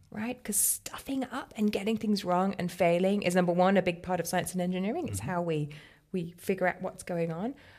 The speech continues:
Speaker 1: But also it's a way to actually say, "I'm not gonna get everything right every time, so it's okay to try stuff." Knowing that if it succeeds, cool, bonus. But if it doesn't, I would have learned so much more from this failure.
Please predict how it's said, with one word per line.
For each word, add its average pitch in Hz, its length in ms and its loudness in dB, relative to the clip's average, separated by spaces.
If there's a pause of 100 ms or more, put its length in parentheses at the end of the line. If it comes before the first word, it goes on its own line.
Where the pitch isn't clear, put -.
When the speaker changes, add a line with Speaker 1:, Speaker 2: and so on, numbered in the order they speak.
(160)
Speaker 1:
But 226 120 0
also 247 340 2
it's - 180 -4
a 220 80 0
way 208 300 0
to - 260 -8
actually - 300 -4
say, 180 380 -6 (440)
"I'm 202 140 -4
not 262 160 -2
gonna 330 180 -2
get - 300 -2
everything 220 400 2
right 196 280 2
every 202 220 -2
time, 226 480 -4 (220)
so - 120 -2
it's 214 140 2
okay 247 240 4
to 220 140 2
try - 220 -2
stuff." - 300 -8 (480)
Knowing 190 440 6
that - 360 0
if - 140 -12
it - 100 -12
succeeds, - 520 -4 (180)
cool, 285 460 2
bonus. 208 640 2
But 208 160 2
if 190 120 0
it - 80 -6
doesn't, 220 380 -6 (160)
I 247 140 4
would 247 100 6
have 185 140 6
learned 175 340 4
so 247 480 2
much - 280 0
more 196 200 0
from 185 220 -2
this 165 200 -2
failure. 135 600 -4